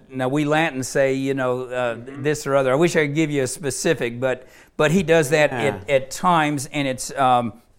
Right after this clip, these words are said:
Speaker 1: well, I'll, I'll give you one, and that's, <laughs> boy, this is a little deeper, but the Greek word in the, in the Lord's Prayer, we say, "Give us this day our daily bread."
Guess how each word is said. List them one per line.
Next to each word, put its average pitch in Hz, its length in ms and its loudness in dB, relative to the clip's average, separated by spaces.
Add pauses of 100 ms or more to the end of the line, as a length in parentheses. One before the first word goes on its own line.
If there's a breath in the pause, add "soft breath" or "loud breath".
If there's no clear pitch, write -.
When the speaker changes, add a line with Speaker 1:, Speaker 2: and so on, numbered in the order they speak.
Speaker 1:
well, 165 240 4
I'll, 175 160 6
I'll 170 180 4
give 226 240 0
you 180 200 -2
one, 147 640 4 (260 loud breath)
and 135 100 -6
that's, 139 320 -4
<laughs> - 120 -6
boy, 147 180 4
this 160 180 0
is 139 140 -2
a 139 80 4
little 156 240 2
deeper, 143 460 0
but 131 280 0 (600 loud breath)
the 143 120 -2
Greek 196 380 0
word 190 320 6
in 160 160 -2
the, 156 380 -2
in 151 180 -2
the 135 100 0
Lord's 165 320 0
Prayer, 127 320 0
we 127 140 -2
say, 147 220 -2
"Give 160 220 -2
us 170 180 -4
this 151 240 -10
day 139 180 -2
our 127 100 0
daily 127 320 -4
bread." 101 540 -4